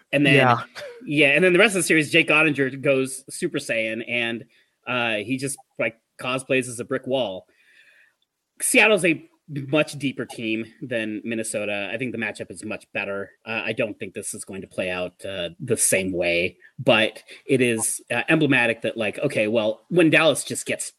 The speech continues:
Speaker 1: annihilated, you know, they, they don't just give up, right? They just come back strong, which is, I mean, you know, good.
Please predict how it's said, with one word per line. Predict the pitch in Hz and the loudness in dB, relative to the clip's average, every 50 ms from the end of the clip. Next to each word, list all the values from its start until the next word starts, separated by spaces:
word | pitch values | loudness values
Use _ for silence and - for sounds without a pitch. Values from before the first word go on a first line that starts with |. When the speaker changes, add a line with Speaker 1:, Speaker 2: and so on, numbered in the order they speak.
| _ _ _ _ _ _ _ _ _ _ _ _ _ | _ _ _ _ _ _ _ _ _ _ _ _ _
Speaker 1:
annihilated, | - 139 135 120 113 113 110 110 107 101 98 85 87 90 87 90 - _ _ _ _ _ _ _ _ - | 0 2 2 2 2 0 -2 -2 -2 -4 -6 -8 -8 -10 -12 -14 -18 _ _ _ _ _ _ _ _ -6
you | - 131 127 | -2 0 0
know, | 113 107 - - - | 0 -2 -4 -8 -10
they, | 160 131 127 120 117 101 - _ _ _ _ _ _ _ _ _ _ _ _ _ _ _ _ _ _ _ _ _ _ | -4 0 0 2 0 0 -4 _ _ _ _ _ _ _ _ _ _ _ _ _ _ _ _ _ _ _ _ _ _
they | - 123 147 | -2 -2 0
don't | 123 123 110 - | 0 0 -2 -4
just | - - | -8 -8
give | - 101 | -8 -6
up, | 92 82 80 - | -6 -6 -8 -10
right? | 80 76 - | -12 -12 -12
They | - | -12
just | - - - | -14 -14 -14
come | - - | -14 -14
back | - - - | -14 -14 -16
strong, | - - - - 151 - | -16 -16 -16 -14 -6 -4
which | - 277 277 277 | -4 -2 -2 -4
is, | 180 - - _ _ | -6 -8 -10 _ _
I | - - | -10 -8
mean, | 104 104 95 90 95 - _ | -8 -6 -8 -10 -12 -14 _
you | - 104 | -12 -12
know, | 82 78 - _ _ _ | -12 -12 -14 _ _ _
good. | - - - - - | -4 -4 -4 -6 -12